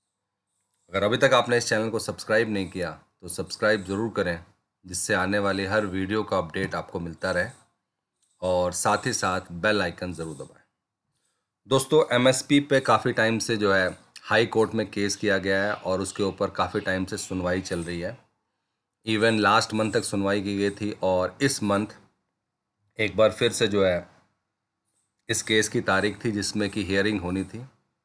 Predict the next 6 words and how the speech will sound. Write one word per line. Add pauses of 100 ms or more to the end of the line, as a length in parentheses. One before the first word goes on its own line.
(680)
लेकिन (1000)
न्यूज़
ये
है
कि (140)
इस